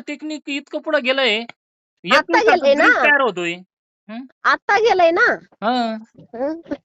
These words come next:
Speaker 2: एवढं दिवस प्लॅनिंग केलेलं, हे केलेलं,
Speaker 1: अहो, दाखवा ना
Speaker 2: अनेक
Speaker 1: तुम्ही प्लॅनिंग घेऊन.
Speaker 2: अडचणी.
Speaker 1: ऐका ना मॅडम, आपण दोघं खरोखर ब-, एक मुलाखत घेऊ, मी तुमची घेतो.
Speaker 2: <laughs> नको,
Speaker 1: मला
Speaker 2: मला
Speaker 1: तुम्ही हे
Speaker 2: नको
Speaker 1: प्लॅनिंग
Speaker 2: मुलाखत.
Speaker 1: दाखवा बरं, साहेबांनी काय काय प्लॅनिंग करेल.
Speaker 2: हं, सगळं,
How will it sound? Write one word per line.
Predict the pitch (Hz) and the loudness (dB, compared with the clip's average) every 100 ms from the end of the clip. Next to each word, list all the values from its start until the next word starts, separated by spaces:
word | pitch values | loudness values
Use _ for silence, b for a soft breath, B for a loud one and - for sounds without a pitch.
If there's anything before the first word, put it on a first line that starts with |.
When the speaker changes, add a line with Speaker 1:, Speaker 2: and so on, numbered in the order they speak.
| _ - | _ 2
Speaker 2:
एवढं | 311 349 339 269 | 4 6 4 4
दिवस | 381 370 392 _ - | 2 2 0 _ 0
प्लॅनिंग | 339 359 392 381 | 2 4 2 2
केलेलं, | 359 339 339 330 320 | 2 4 4 4 4
हे | 359 285 | 4 2
केलेलं, | 269 302 285 277 277 277 277 | 2 0 2 2 2 2 2
Speaker 1:
अहो, | 269 160 | 2 2
दाखवा | 180 202 262 | 2 2 2
ना | |
Speaker 2:
अनेक | 294 | 4
Speaker 1:
तुम्ही | 285 285 277 | 4 2 4
प्लॅनिंग | 285 285 285 | 4 4 2
घेऊन. | 285 285 | 0 -2
Speaker 2:
अडचणी. | 277 - 156 | -4 -4 -2
Speaker 1:
ऐका | 180 | -2
ना | 180 | -4
मॅडम, | 170 160 160 | -4 -4 -2
आपण | 160 175 170 | -4 -4 -8
दोघं | 180 170 160 | -8 -8 -8
खरोखर | 156 147 170 | -8 -8 -8
ब-, | 156 180 | -10 -10
एक | 156 156 | -10 -8
मुलाखत | 160 170 160 135 | -6 -4 -4 -8
घेऊ, | 131 131 165 b b b 143 | -10 -10 -12 b b b -14
मी | 147 | -10
तुमची | 165 151 | -8 -6
घेतो. | 143 139 - | -4 0 0
Speaker 2:
<laughs> | |
नको, | 185 - 294 | 0 -2 0
Speaker 1:
मला | 170 | 2
Speaker 2:
मला | 254 | 2
Speaker 1:
तुम्ही | 285 277 | 2 2
हे | 359 | 2
Speaker 2:
नको | 320 | 4
Speaker 1:
प्लॅनिंग | 302 320 | 2 2
Speaker 2:
मुलाखत. | 285 285 | 2 2
Speaker 1:
दाखवा | - 220 | 2 0
बरं, | 190 180 | 0 -2
साहेबांनी | 175 190 190 185 | 0 -2 -2 -4
काय | 165 170 | -2 -2
काय | 175 | -2
प्लॅनिंग | 170 170 175 170 | -4 -4 -4 -8
करेल. | 175 175 131 - _ _ _ _ _ _ _ _ | -8 -8 -10 -16 _ _ _ _ _ _ _ _
Speaker 2:
हं, | 247 226 247 _ - | -6 -6 -10 _ -6
सगळं, | 349 403 403 | -4 -4 -6